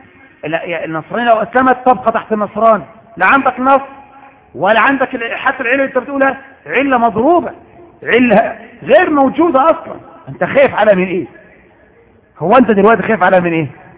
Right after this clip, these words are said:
زي ما تقول من أي واحد، آه، آه، آه، آه، عزب عايز ساكن لوحده، قول له: "والله خد البنت ديت، أصل أبوها بيضربها على الصلاة والنقاب وبتاع ومش عايز أخليها، فخدها عندك، أنت راجل ملتزم، خدها عندك تعيش معاك عشان تبقى في مأمن كده".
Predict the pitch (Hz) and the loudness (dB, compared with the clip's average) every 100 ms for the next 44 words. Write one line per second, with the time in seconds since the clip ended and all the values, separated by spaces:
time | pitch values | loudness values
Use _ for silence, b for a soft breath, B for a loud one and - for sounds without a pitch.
0 | _ _ - 160 214 196 233 214 226 226 | _ _ -6 -2 -2 -2 -2 -2 0 0
1 | 214 180 175 - - - _ 165 170 - | 0 -6 -14 -20 -20 -20 _ -12 -10 -8
2 | 151 - 147 - - 151 151 - 180 156 | -8 -8 -10 -10 -12 -10 -10 -8 -6 -2
3 | 170 233 277 277 - - 143 214 - - | 2 2 4 2 -2 -8 -4 -2 -4 -12
4 | - - 233 196 240 190 254 226 - - | -14 -12 -8 -2 -2 -2 -8 -10 -18 -16
5 | - 214 214 226 208 202 170 214 175 220 | -6 -2 0 0 -2 -8 -10 -8 -4 -2
6 | 226 180 - 180 226 214 - - - - | -2 -6 -4 0 2 2 -2 -12 -20 -12
7 | 180 220 233 180 175 233 220 196 170 175 | -4 -2 2 0 0 -2 -2 -2 -4 -4
8 | 233 196 175 240 220 185 190 185 233 - | -4 -2 -4 -2 -2 -4 -6 -6 -10 -12
9 | - - 170 233 185 214 196 196 226 214 | -20 -18 -10 -4 -2 -2 -4 -4 -4 -4
10 | 202 190 254 247 - _ - 202 196 214 | -6 -4 -4 -6 -16 _ -8 -2 -2 -2
11 | 175 202 175 175 - 165 151 - 143 208 | -6 -8 -4 -6 -6 -10 -6 -6 -2 0
12 | 185 170 160 160 | 0 -2 -4 -10